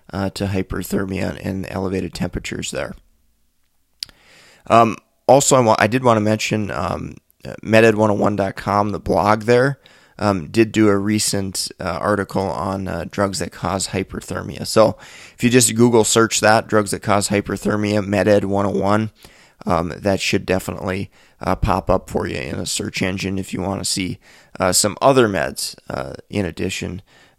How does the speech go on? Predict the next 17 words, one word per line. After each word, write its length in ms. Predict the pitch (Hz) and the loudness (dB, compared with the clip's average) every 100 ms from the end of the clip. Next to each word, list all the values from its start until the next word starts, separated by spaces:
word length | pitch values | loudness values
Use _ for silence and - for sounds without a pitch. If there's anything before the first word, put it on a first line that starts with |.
| 92 | -2
uh, 120 | 95 | 0
to 120 | - | 0
anticholinergics 1040 | 82 98 95 95 90 90 92 92 85 - | -2 0 -2 -4 -6 -6 -6 -6 -8 -8
that 180 | - - | -10 -10
may, 360 | 90 - 87 160 _ _ _ - | -8 -6 -6 -10 _ _ _ -8
uh, 160 | 92 78 | -4 -4
cause 540 | - 98 98 90 - - | -6 -4 -2 -2 -4 -6
hyperthermia. 800 | - 185 - - - - 71 60 | -6 -6 -8 -8 -8 -8 -8 -10
Great 200 | - 87 | -6 -6
little 200 | - 87 | -4 -6
article 360 | 76 73 - - | -4 -6 -8 -8
there 240 | - 78 | -6 -6
to, 240 | - - - | -6 -8 -10
to 100 | - | -10
go 160 | 107 - | -10 -8
check 280 | - 92 - | -4 -2 2
out 260 | 104 123 | 4 4